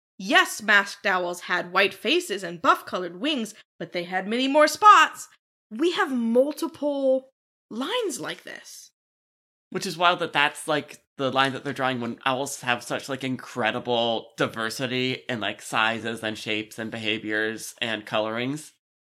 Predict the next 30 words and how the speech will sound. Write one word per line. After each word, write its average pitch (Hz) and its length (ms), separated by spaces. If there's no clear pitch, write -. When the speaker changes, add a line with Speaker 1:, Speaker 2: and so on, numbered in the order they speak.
Speaker 1:
We 302 260
start 381 720
drawing, 247 760
especially 392 400
as 254 100
we 220 80
start 220 360
tapping 220 400
people 170 360
for 156 120
chaws, 107 600
Speaker 2:
Mm-hmm. 147 420
Speaker 1:
we 247 140
start 294 380
drawing 254 340
a 247 40
lot 240 200
of 240 80
attention 240 400
to 202 80
physical 339 500
differences 240 720
and 220 160
how 254 560
they 226 280
play 226 500
into 202 640
your 202 840
special 190 1000
abilities. - 1000